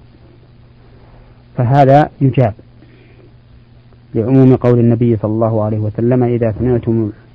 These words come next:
المؤذن فقولوا مثل ما يقول"، إلا أن الفقهاء رحمهم الله قالوا: "إذا كان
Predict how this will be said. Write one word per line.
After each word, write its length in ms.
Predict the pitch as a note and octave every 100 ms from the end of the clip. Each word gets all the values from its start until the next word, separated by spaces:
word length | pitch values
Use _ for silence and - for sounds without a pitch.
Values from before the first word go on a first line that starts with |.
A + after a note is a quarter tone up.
| _ -
المؤذن 420 | A2 B2+ B2 D3+ D#3 _ - - - - -
فقولوا 420 | A2+ C3 C#3+ D3+
مثل 260 | C3+ - A#2+
ما 180 | A#2 A2+
يقول"، 280 | G#2+ A2 - - - - _ - - - _ - - _ -
إلا 380 | C3+ C3 C3 -
أن 200 | C3 B2
الفقهاء 760 | A2+ A2 - C#3 A#2+ A#2+ A2+ A2+
رحمهم 340 | A2+ A2+ A2
الله 300 | G#2+ B2+ B2+ - - - - - - - - - _
قالوا: 340 | C3 B2+ B2 B2+
"إذا 240 | A#2+ A2+
كان 420 | - C3 C3 C#3